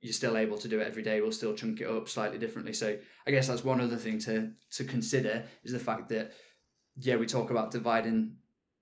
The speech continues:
volume across short and frequent, the short duration frequent bouts, but they don't have to be equal. Like, if we, if we're talking about just dividing total volume, then actually you might be able to taper your week where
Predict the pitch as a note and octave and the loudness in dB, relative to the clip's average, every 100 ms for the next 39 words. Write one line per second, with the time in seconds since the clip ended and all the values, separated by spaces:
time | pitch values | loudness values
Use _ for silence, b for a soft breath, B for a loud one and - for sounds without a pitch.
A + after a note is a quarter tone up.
0 | _ _ A2 B2 A#2 A2+ A2 A2 A#2 A2+ | _ _ -2 2 2 2 2 0 -2 -2
1 | - _ - - A2 - - - - _ | -6 _ -6 0 2 2 -4 -18 -20 _
2 | A#2+ G#2+ A#2+ A2+ A#2+ A2+ A2 - B2+ C3+ | -10 -4 -4 -2 2 2 2 -2 0 2
3 | A#2+ A#2 A2 A2+ A#2+ A2+ A2+ A2 A#2+ A2+ | 2 0 0 -2 -2 -2 0 2 2 0
4 | - G#2+ B B C3+ C#3+ C3+ C3 G#2+ B2 | -2 -4 B B 2 4 4 2 0 -2
5 | - - - _ _ _ b b b - | -2 -6 -14 _ _ _ b b b 0
6 | B2 A#2+ C3+ C#3 C#3 D#3+ C3+ B2+ B B | 0 2 0 2 4 4 2 0 B B
7 | - B2 C3+ C3+ B2 - A#2+ A2+ A#2 A2+ | -2 4 6 6 4 4 2 4 4 4
8 | - - B2+ - A#2+ A#2+ A2 A2 A#2+ A2 | -2 -6 -4 -2 0 2 2 2 0 0
9 | A2 A#2 G#2+ G#2+ A2 A2 G#2+ A2 B B | 0 0 2 2 4 4 0 -4 B B
10 | - A#2+ - A#2+ A2+ A#2+ C3 A#2 A2 G#2+ | -8 -6 -4 0 4 4 4 2 2 0
11 | - A2+ G#2+ - - - A#2+ A2 A#2+ A2 | 0 0 0 -4 -12 -2 0 0 0 0
12 | A2 A2 A2 A2+ A2 A2 | 0 0 0 0 2 2